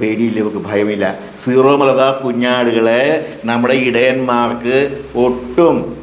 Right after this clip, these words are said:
വിലയില്ല. അതുകൊണ്ട് അവർ തോന്നിവാസം ചെയ്യും. അപ്പം ഇപ്പോഴും ഈ പ്രഹസനമൊക്കെ കാണിച്ചിട്ട്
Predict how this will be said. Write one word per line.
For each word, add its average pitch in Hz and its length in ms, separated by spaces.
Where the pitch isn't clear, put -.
വിലയില്ല. 127 420
അതുകൊണ്ട് 110 260
അവർ 123 160
തോന്നിവാസം 120 420
ചെയ്യും. 113 200
അപ്പം 123 200
ഇപ്പോഴും 135 300
ഈ - 20
പ്രഹസനമൊക്കെ 143 720
കാണിച്ചിട്ട് 123 440